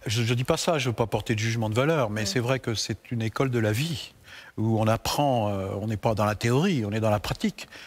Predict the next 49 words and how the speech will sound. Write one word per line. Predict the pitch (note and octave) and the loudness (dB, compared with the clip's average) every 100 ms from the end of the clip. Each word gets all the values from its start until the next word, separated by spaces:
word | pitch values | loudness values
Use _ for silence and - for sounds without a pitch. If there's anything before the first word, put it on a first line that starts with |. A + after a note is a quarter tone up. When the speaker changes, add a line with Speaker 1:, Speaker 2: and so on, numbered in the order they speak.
| - | -8
Speaker 1:
Et | G#2+ | -4
puis | C3 | 2
là, | C#3+ | 2
vous | C#3+ | 2
n'avez | B2+ A#2 | 2 2
pas | A2+ | 0
d'échappatoire. | B2 A#2+ A#2+ D3+ - A#3+ A#2 - _ _ - _ _ - | 0 0 -2 -2 0 0 -2 -8 _ _ -20 _ _ -12
Euh, | G2+ | -4
moi, | A2 A#2+ | 0 2
je, | A2+ A2 | 2 0
je | G#2 | 0
me | A2 | 0
souviens | G#2+ A2 A2+ C#3 C3 | 0 2 2 2 2
que | A2 G#2+ G#2 G#2 G#2 | 0 0 0 0 -2
quand | G#2 | -2
j'étais | G2 G2+ A2 | -4 -2 0
maire | A2 | 0
de | G2+ | 0
Saint-Herblain, | G2+ G2 G#2 G2 C3 D#3+ | -2 0 0 2 2 2
quarante | A2 F#2+ - | 0 0 -2
mille | G#2 | -2
habitants | G#2+ B2+ G3 | -2 0 -2
quand | - B2 | 0 2
même, | F3+ F#3 - - - | 2 0 -8 -16 -2
mais | A2+ | 0
je | G#2+ | 2
tenais | A2 B2 B2 | 2 2 2
des | A#2 | 0
permanences, | A#2+ B2 D3 G3 E3 | 0 0 2 2 0
je, | A2+ | -2
je | A2 G#2 | -2 -2
recevais | A2 C3 A#2+ | 0 2 2
les | B2 D3+ | 2 0
gens. | F#3+ C#3+ - _ - - - - - | -2 -4 -10 _ -20 -20 -20 -8 0
Et, | |
et, | A#2+ A#2 A#2 B2+ C3 C#3 | 2 4 2 2 2 2
et | |
il | |
y | A#2+ | 2
avait | B2 B2+ | 4 2
un | B2 | 2
lien | B2+ B2+ | 2 0
affectif | - C#3 - F3 - | 0 -4 -2 -2 -2
qui | - | -4
se | A#2 A#2+ | -4 -4
créait | - B2+ C3 | -2 0 0
petit | B2 A2+ A#2+ | -2 -4 -4
à | D3+ | -4
petit. | - F#3+ B2 | -4 -4 -4